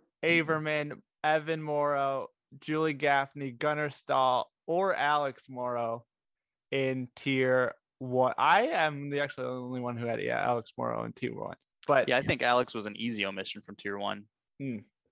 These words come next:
Speaker 2: But the other, the other ones, I, some big names: Gunnar Stahl, Julie Gaffney, Evan, Averman, Connie. Any regrets,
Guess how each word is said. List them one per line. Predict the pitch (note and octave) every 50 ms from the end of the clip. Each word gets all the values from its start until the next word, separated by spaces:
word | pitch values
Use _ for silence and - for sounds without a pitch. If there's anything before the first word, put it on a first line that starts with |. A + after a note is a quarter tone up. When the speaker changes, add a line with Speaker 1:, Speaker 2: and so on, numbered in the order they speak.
| _ _
Speaker 2:
But | D3 C#3+ C#3 C3 A#2 C3+
the | D3 D3+ D#3+
other, | F3 F3 E3+ E3 D#3+ D#3+ C#3+ B2
the | C#3 D3+ D3+ D#3
other | D3+ D3 D3+ D3 D3 C#3+ C3+ - - _ _ -
ones, | C3+ C3 B2+ B2 A#2+ A#2 A#2 A#2+ B2 - - - _ _ _ _ _ _ _ _ _ _
I, | D3 D3+ A#2 C#3+ E3
some | D3+ - G3 F#3+ F3 D#3+ D3+
big | C3+ F#3+ G#3+ C4 B3+
names: | C#4 A#3+ B3 D#4 D#3+ C3+ A#2 - _ _ -
Gunnar | D#3+ F3 G3 G#3 G#3
Stahl, | - - - E3+ C3 C3+ D3 E3 G3+ C4 D#4 C4+ G3 D#3 D3
Julie | - - E3+ F#3 G3 F3+
Gaffney, | C#3+ D#3 C3+ C#3+ C#3+ C#3 D3+ D3+ C#3+
Evan, | G#2 C3+ D3+ D#3+ D#3 F3 F3 F3 F#3 F#3+ - _ _ _ _ _ _ _ _ _ - -
Averman, | D3+ E3 E3 D#3+ F3 E3+ E3+ E3 E3+ E3+ D#3+ B2+ - - _
Connie. | - - - C#3+ C#3+ D3 D3+ E3 F3 F3 F3 E3+ D#3+ - _ _ _ _ _ _ _ _ _ _ _ _ _ _ _ _ _ _ -
Any | F#3+ A3 B3 A3+
regrets, | G#3+ G3 D3+ C3+ - D#3+ D#3 B2 - - - - - -